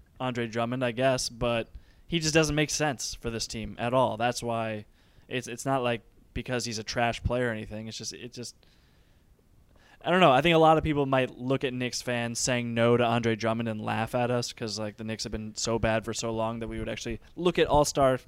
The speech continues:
caliber, like, players in their prime and say,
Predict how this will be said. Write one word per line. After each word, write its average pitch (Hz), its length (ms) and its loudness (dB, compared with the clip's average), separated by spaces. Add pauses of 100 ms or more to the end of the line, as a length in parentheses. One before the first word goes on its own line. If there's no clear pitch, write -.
(420)
caliber, 127 560 2
like, 117 180 -4
players 131 340 0
in 123 80 -4
their 117 140 0
prime 120 360 0
and 110 120 -6
say, 117 360 -2